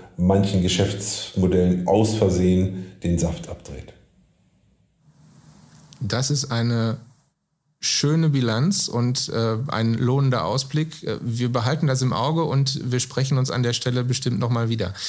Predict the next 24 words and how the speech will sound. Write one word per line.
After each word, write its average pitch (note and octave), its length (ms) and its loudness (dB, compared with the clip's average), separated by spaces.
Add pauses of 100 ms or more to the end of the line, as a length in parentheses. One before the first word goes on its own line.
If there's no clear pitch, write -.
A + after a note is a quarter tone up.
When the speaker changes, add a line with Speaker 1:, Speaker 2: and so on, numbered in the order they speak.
(220)
Speaker 2:
Ich - 140 -2
danke E3 300 2
ganz D3 200 2
herzlich D3 360 0
an C3 120 2
diesem C3+ 240 4
Punkt, C#3 360 2
äh, C3 160 0
für C3 120 0
das B2 200 0
Gespräch C3 560 -2 (440)
und, C3+ 420 2
ähm, C3 380 2
wünsche C#3 400 2
noch C#3+ 400 0
eine B2+ 680 0
erfolgreiche C3 640 -2
Restwoche B2 580 -2
in B2+ 160 0
Berlin. A#2+ 480 0
Andreas A#2+ 380 -2
Kuhlmann, G#2+ 300 0
herzlichen A2+ 420 -2
Dank. G#2+ 260 -2